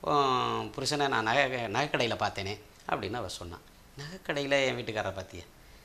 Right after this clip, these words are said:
என்கிட்ட சொல்லாம அவர் ஏன் நகைக்கடைக்கு போனாரு?" அப்படின்னு அவ கேட்டா. உடனே இவ சொன்னா,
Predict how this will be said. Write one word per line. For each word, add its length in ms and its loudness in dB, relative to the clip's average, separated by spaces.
என்கிட்ட 380 2
சொல்லாம 220 4
அவர் 220 2
ஏன் 180 4
நகைக்கடைக்கு 480 -2
போனாரு?" 260 -2
அப்படின்னு 400 2
அவ 160 0
கேட்டா. 340 -2
உடனே 400 8
இவ 220 6
சொன்னா, 380 4